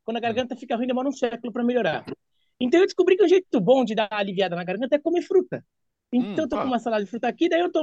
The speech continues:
Speaker 1: dando uma beliscadinha, que é só pra eu não ficar muito tossindo aqui, ou rouco, alguma coisa assim, no, no podcast, tá? Então não estranhe já deixando o aviso.
Speaker 2: Você é a favor
Speaker 3: Pô,
Speaker 2: de
Speaker 3: não é
Speaker 2: salada,
Speaker 3: gengibre?
Speaker 2: você,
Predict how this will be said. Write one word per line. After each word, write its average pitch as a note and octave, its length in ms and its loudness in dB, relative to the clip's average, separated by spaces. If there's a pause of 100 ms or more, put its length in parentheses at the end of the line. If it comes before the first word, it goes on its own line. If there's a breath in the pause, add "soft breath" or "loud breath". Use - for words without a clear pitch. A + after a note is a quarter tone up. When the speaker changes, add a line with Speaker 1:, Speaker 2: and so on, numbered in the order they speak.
Speaker 1:
dando A#3+ 200 0
uma A3 100 0
beliscadinha, F#3 680 -4
que - 80 -6
é C4+ 40 -2
só D#4 200 0
pra F4 300 -2 (500)
eu D4 240 4
não D4+ 160 4
ficar D#4+ 420 -2
muito D4 720 -2
tossindo B3 800 -2
aqui, A3+ 380 -4
ou F#3+ 180 -2
rouco, G#3+ 320 0
alguma A#3+ 320 -4
coisa G3+ 300 -4
assim, F#3 400 -8 (340)
no, A#3 240 2
no B3 80 0
podcast, G3 600 -4
tá? F#3+ 100 -2
Então G#3 220 0
não A#3 160 -2
estranhe G#3 400 -6
já G#3 160 -2
deixando G#3+ 280 -4
o G#3+ 40 -2
aviso. C3 420 -8
Speaker 2:
Você - 140 -2
é - 20 2
a - 20 0
favor G#3+ 260 2
Speaker 3:
Pô, G3+ 80 6
Speaker 2:
de F#3+ 40 2
Speaker 3:
não F#3 100 2
é B3 40 6
Speaker 2:
salada, D#3+ 260 6
Speaker 3:
gengibre? F#3 360 -4
Speaker 2:
você, G#3+ 120 -2